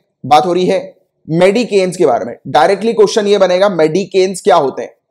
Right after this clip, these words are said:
अभी ऐसे क्वेश्चंस आते हैं कि अभी recently मेडिकेन्स न्यूज़ में थे, क्या होते हैं ये? तो आपको पता होना चाहिए, ये तूफान है जो मेडिटेरेनियन सी पर हम लोग को देखने को मिलता है। तो जो भी तूफान मेडिटेरेनियन सी पर बनता है, जो भी हरिकेन मेडिटेरेनियन सी पर बनती है,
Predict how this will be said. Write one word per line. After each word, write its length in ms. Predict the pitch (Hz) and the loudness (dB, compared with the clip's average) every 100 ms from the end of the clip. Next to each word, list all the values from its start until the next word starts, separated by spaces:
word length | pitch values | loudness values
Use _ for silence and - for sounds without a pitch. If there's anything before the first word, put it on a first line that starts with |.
| 139 | -2
अभी 240 | 151 185 - _ 139 | -2 -4 -10 _ -4
ऐसे 160 | 165 | 0
क्वेश्चंस 280 | 190 185 220 | 0 0 2
आते 180 | 202 139 | 2 2
हैं 140 | 113 | -4
कि 100 | - | 0
अभी 280 | 160 175 170 | 0 0 -2
recently 300 | 185 185 196 | -4 -4 0
मेडिकेन्स 480 | 160 160 170 185 175 | 0 0 -2 -6 -6
न्यूज़ 240 | 156 165 160 | -2 -2 0
में 100 | 170 | 0
थे, 120 | 175 - _ _ _ | 0 -4 _ _ _
क्या 120 | - 208 | 2 4
होते 260 | 170 - | 4 -2
हैं 80 | 175 | -8
ये? 140 | 208 - _ _ _ _ - | -12 -16 _ _ _ _ 2
तो 60 | |
आपको 220 | 156 - 202 | 2 4 2
पता 160 | 196 | 4
होना 140 | 196 196 | 2 2
चाहिए, 220 | 220 220 | 0 0
ये 40 | |
तूफान 480 | 214 202 180 202 214 | 0 -2 2 2 2
है 120 | 190 | 0
जो 120 | 147 | -2
मेडिटेरेनियन 680 | 165 147 170 170 170 180 214 | -2 0 0 2 0 0 -2
सी 200 | 202 185 | -2 -6
पर 380 | 175 196 156 - _ _ _ 151 | 0 0 -2 -10 _ _ _ 0
हम 100 | 165 | 2
लोग 100 | 175 | 4
को 120 | 202 | 6
देखने 260 | 208 220 | 6 6
को 100 | 214 | 4
मिलता 220 | 196 139 123 | 2 -2 -4
है। 80 | |
तो 80 | 117 | -6
जो 160 | 135 160 | -2 0
भी 100 | 214 | 0
तूफान 400 | 185 185 185 196 | -2 0 2 0
मेडिटेरेनियन 640 | 170 156 165 170 180 202 | -2 -4 -2 -2 -2 -4
सी 160 | 190 175 | -4 -2
पर 160 | 165 | 0
बनता 320 | 143 143 143 | 0 -2 0
है, 240 | 175 180 - 131 | 0 0 -6 -2
जो 140 | 143 | -2
भी 140 | 180 | 0
हरिकेन 460 | 156 156 185 220 214 - _ _ | -2 0 2 0 -4 -12 _ _
मेडिटेरेनियन 600 | 131 147 160 165 170 202 | -4 -2 0 0 0 -2
सी 160 | 196 185 | -4 -2
पर 120 | 170 | 0
बनती 300 | 147 156 196 | -2 -4 -2
है, 240 | 180 185 | -2 -2